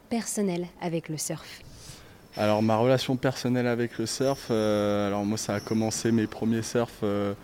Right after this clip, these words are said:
Speaker 2: vu que j'avais de la famille en Bretagne, je passais mes étés en Bretagne et j'ai fait mes premiers surfs, euh, sur le spot de la Torche.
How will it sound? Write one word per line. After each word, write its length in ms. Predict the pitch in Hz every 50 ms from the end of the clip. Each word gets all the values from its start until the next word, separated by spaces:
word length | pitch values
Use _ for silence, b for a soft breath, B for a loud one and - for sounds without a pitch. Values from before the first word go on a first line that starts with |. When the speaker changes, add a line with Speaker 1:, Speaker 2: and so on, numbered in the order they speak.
| -
Speaker 2:
vu 60 | 120
que 60 | 120 113
j'avais 200 | 123 120 123 117
de 60 | 117
la 100 | 117 117
famille 300 | - - 120 120 123 120
en 80 | 120 117
Bretagne, 500 | 110 107 113 113 - 135 135 143 143 135 - - -
je 80 | - -
passais 300 | - 110 - - 110 104
mes 200 | 107 107 110 113
étés 220 | 113 113 - 117
en 80 | 107 110
Bretagne 480 | 107 107 107 - - 117 120 123 120
et 80 | 107 98
j'ai 120 | 98 98
fait 160 | 95 - -
mes 120 | 101 101 101
premiers 300 | - - 110 107 107 104
surfs, 400 | - - 110 104 - - - -
euh, 80 | 98
sur 180 | 92 - - 98
le 80 | 98 98
spot 320 | - - - 110 104 101
de 100 | 98 101
la 120 | 92 95
Torche. 480 | 101 - - 143 - - - - - -